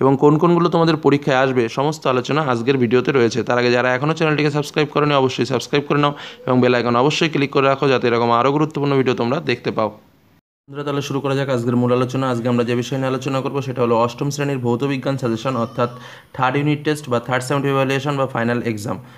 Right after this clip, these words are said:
অর্থাৎ তোমরা যারা কিছুদিন পরে ফাইনাল পরীক্ষা দেবে, তাদের জন্য গুরুত্বপূর্ণ প্রশ্নগুলো আজকে আলোচনা করবো। তো প্রথমেই বলে রাখি, তোমাদের পরিবেশ ও বিজ্ঞানে, ভৌত বিজ্ঞান এবং জীবন বিজ্ঞান দুটো পার্ট থাকে। টোটাল মার্কস হলো সেভেন্টি, তার মধ্যে ভৌত বিজ্ঞান থেকে আসে পঁয়ত্রিশ মার্কের প্রশ্ন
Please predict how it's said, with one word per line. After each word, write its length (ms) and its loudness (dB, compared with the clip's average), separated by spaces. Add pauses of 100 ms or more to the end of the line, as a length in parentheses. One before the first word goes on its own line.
(140)
অর্থাৎ 220 -2
তোমরা 200 2
যারা 140 2
কিছুদিন 380 -4
পরে 180 0
ফাইনাল 280 -2
পরীক্ষা 320 -4
দেবে, 140 0
তাদের 220 0
জন্য 200 -2
গুরুত্বপূর্ণ 560 -6
প্রশ্নগুলো 500 -2
আজকে 280 0
আলোচনা 320 -2
করবো। 200 -2
তো 120 -4
প্রথমেই 320 -2
বলে 180 -2
রাখি, 240 -2 (580)
তোমাদের 320 2 (240)
পরিবেশ 520 0
ও 80 0
বিজ্ঞানে, 520 0 (120)
ভৌত 240 0
বিজ্ঞান 300 0
এবং 200 0
জীবন 260 0
বিজ্ঞান 280 -2
দুটো 200 0
পার্ট 260 0
থাকে। 320 -4 (240)
টোটাল 280 2
মার্কস 400 -2
হলো 140 2
সেভেন্টি, 460 -2
তার 180 0
মধ্যে 240 0
ভৌত 260 0
বিজ্ঞান 320 -2
থেকে 180 -4
আসে 180 -2
পঁয়ত্রিশ 400 -2
মার্কের 240 -2
প্রশ্ন 340 -6